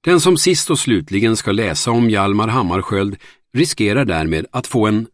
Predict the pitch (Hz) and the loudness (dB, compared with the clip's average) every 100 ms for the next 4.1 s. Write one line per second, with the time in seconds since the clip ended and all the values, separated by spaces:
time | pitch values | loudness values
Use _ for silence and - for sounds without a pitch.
0 | _ - 156 - 156 160 175 160 - - | _ -4 -2 2 2 2 0 -4 -4 -6
1 | - 165 180 76 78 90 113 143 151 95 | -2 0 0 -2 -4 -2 -2 0 0 0
2 | 82 82 82 87 85 92 - 170 104 143 | -2 -2 -2 -4 -4 -6 2 4 4 2
3 | 135 92 98 123 - 90 110 - 107 80 | 0 0 -2 -4 -6 -10 -6 -4 -2 -2